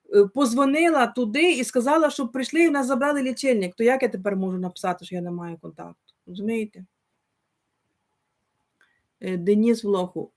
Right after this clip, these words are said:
То мама накрутила газу і світло за той час. Ні-ні, це йдеться про те, що мама вже як виселилася, то ми прийшли, цей протокол зробили, і він зі мною ходив і переписував всі абсолютно показники лічильників.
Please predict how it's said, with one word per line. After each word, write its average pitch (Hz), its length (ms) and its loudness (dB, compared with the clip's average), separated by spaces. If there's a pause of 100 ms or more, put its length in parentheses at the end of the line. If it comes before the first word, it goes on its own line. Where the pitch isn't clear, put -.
(460)
То 226 120 4
мама 285 280 4
накрутила 233 600 4
газу 247 440 0
і 208 160 -2
світло 214 420 0
за 185 140 -2
той 175 180 -2
час. 170 260 -8 (500)
Ні-ні, 247 440 4
це 240 300 2
йдеться 247 400 2
про 220 140 -6
те, 269 240 -2
що 220 300 0
мама 233 320 0
вже 208 160 0
як 202 200 2
виселилася, 190 880 0 (600)
то 240 120 8
ми 269 160 6
прийшли, 254 720 0
цей 247 160 4
протокол 247 520 2
зробили, 240 460 0
і 214 180 -4
він 247 340 -2
зі 190 180 0
мною 233 420 4
ходив 254 400 0
і 233 40 -4
переписував 226 720 0
всі 285 300 -2
абсолютно 240 580 -4
показники 214 540 -2
лічильників. 220 640 -4